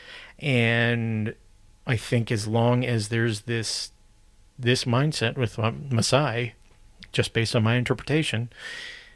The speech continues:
uh, it's gonna be stuck that way. Um, it's weird to say someone has to be less competitive <laughs> in order to thrive in this league,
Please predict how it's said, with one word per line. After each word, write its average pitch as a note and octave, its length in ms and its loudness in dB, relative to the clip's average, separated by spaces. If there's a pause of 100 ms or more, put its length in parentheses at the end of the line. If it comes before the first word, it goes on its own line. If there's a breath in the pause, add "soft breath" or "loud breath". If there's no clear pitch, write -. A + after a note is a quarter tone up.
(140 loud breath)
uh, B2 360 0
it's - 100 -8
gonna C3+ 160 4
be D3+ 60 0
stuck - 280 -2
that A2 160 -8
way. D3 240 -10 (720)
Um, A2 520 0
it's - 160 -4
weird C3 300 10
to C3+ 60 8
say C#3+ 220 6
someone B2 240 8
has A2+ 140 6
to C3 80 0
be G#2 160 2
less G#2 300 0
competitive A#2+ 840 0
<laughs> - 60 -20
in B2+ 160 4
order A#2 180 4
to A2 180 -2
thrive A#2 380 8
in G#2 100 6
this G2+ 160 4
league, D3+ 380 4